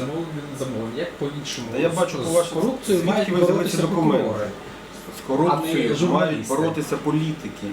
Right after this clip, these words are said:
Speaker 2: які приймають закони, а прокурори виконують ті закони, які приймають політики.
Speaker 1: Мгм.
Speaker 2: Ви бачили,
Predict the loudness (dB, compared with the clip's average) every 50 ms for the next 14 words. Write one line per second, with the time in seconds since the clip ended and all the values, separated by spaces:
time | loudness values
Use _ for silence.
0 | -6 -6 -6 -6 -6 -6 -4 -2 -2 0 2 2 2 2 0 -2 -6 -6 -4 -2
1 | -2 0 -2 -2 -4 -6 -8 -8 -8 -6 -8 -6 -6 -6 -4 -2 0 2 2 4
2 | 2 2 2 0 0 -2 0 2 2 4 4 2 0 -2 -2 -4 -4 -4 -4 -4
3 | -4 -6 -4 -2 -2 0 0 -2 -2 -4 -4 -6 -8 -6 -4 -4 -4 -2 -2 -4
4 | -4 -6 -6 -6 -6 -6 -6 -8 -10 -12 -14 -14 -14 -14 -16 -14 -10 -10 -8 -8
5 | -6 -4 -4 -2 -2 0 0 0 0 0 -2 -2 -2 -2 -2